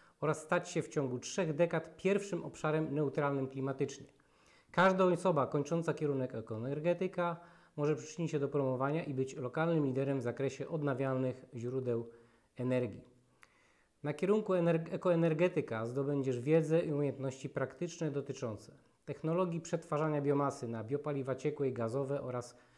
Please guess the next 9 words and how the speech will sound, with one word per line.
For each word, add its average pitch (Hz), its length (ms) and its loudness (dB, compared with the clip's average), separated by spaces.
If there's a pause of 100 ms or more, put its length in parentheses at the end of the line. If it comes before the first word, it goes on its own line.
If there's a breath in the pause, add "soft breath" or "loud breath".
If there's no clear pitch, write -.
(140 soft breath)
konwersji 165 480 2
biomasy 123 460 -2
w - 60 -14
celu 147 220 0
produkcji 147 460 0
energii 120 280 0
cieplnej 147 520 -2
i - 120 -4
elektrycznej, 131 600 -4